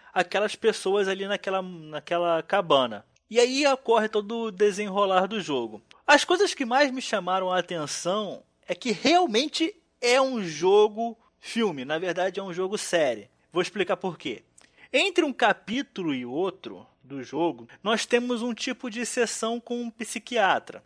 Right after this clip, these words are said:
Na verdade, o cara parece mais maluco do que o próprio jogador ali, do próprio personagem que eu controlo ali. Que ele é muito sinistro, cara. Às vezes a sala,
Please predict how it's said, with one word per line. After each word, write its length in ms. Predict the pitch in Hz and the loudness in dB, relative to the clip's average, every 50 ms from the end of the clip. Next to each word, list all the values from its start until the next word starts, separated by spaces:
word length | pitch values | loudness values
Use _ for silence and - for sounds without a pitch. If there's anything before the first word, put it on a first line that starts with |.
| _ _ _ | _ _ _
Na 180 | - 202 220 | -8 -6 -6
verdade, 420 | 262 302 208 151 143 220 226 220 - | -4 -4 -4 -4 -2 -4 -4 -4 -4
o 40 | |
cara 200 | - 233 240 254 | -2 -2 -2 -2
parece 480 | - - 226 214 233 247 - - - 254 | 0 2 2 2 2 0 -4 -6 -12 -12
mais 280 | 202 180 208 240 254 247 | -6 -4 -2 -2 0 -2
maluco 480 | 240 240 214 185 185 208 233 - 269 247 | -2 -2 -2 -2 -2 -4 -8 -8 -10 -10
do 100 | 262 220 | -10 -12
que 400 | _ - 269 262 262 254 233 208 | _ -12 -10 -8 -8 -6 -6 -6
o 140 | 180 170 | -6 -6
próprio 440 | 170 - - 208 208 208 - 240 233 | -8 -8 -2 -2 -2 -2 -4 -12 -10
jogador 640 | 202 226 226 226 247 247 214 165 156 156 170 156 139 | -8 -8 -6 -6 -6 -8 -6 -6 -4 -2 0 0 0
ali, 280 | 139 131 127 127 123 120 | -2 -4 -6 -8 -10 -12
do 420 | 123 120 120 123 123 123 135 127 _ _ _ - | -14 -16 -16 -14 -14 -12 -14 -14 _ _ _ -4
próprio 240 | 160 160 - 185 | -4 -4 -2 -2
personagem 540 | 165 208 185 - - 190 170 175 180 190 185 | -4 -4 -6 -4 -6 -4 -2 -2 -2 -2 -4
que 80 | - 190 | -8 -8
eu 80 | 180 | -8
controlo 560 | 180 - 220 220 214 - 175 165 160 160 170 165 | -6 -8 -10 -10 -8 -4 -4 -2 -2 0 0 -2
ali. 240 | 143 131 123 117 _ _ _ _ _ | -4 -4 -8 -12 _ _ _ _ _
Que 80 | - 262 | -4 4
ele 100 | 269 285 | 6 6
é 60 | 285 | 6
muito 480 | 285 240 208 214 233 247 262 269 254 - | 6 2 -6 -4 0 0 0 0 -2 -4
sinistro, 480 | - - 208 180 170 151 - - - | -8 -8 -8 -8 -8 -8 -10 -12 -14
cara. 320 | _ - 120 110 107 101 _ - - - - - - | _ -8 -8 -6 -8 -10 _ -14 -20 -20 -20 -12 -2
Às 200 | 180 190 190 165 | 0 0 0 0
vezes 520 | 135 143 170 202 226 214 208 202 185 165 | -2 -2 -2 -2 -2 -2 -4 -4 -4 -2
a 140 | 175 156 151 | -2 -2 -2
sala, 840 | - - - - 160 147 160 175 180 175 156 143 143 135 123 120 - | -2 -4 -4 0 2 2 4 4 4 4 4 4 2 0 0 -2 -6